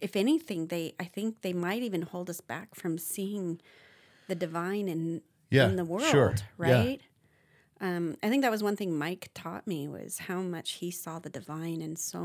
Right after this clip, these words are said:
Speaker 1: many places. You and I were talking about, we're,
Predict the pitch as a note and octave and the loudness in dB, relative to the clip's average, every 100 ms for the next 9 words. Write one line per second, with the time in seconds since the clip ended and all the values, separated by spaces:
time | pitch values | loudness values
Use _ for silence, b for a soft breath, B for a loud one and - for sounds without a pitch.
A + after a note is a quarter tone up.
0 | E3+ D#3+ D#3 D#3 E3 D#3+ E3+ _ - F#3+ | -4 -4 -6 -4 -4 -4 -6 _ -8 -6
1 | G#3 C3 - B B B B G#3+ G3 F3+ | -6 -10 -14 B B B B 4 4 4
2 | F3 - D#3+ - F3 E3+ D#3+ D#3 E3+ E3+ | 2 -2 -8 -4 -4 -2 -4 -6 -8 -8
3 | D#3+ | -8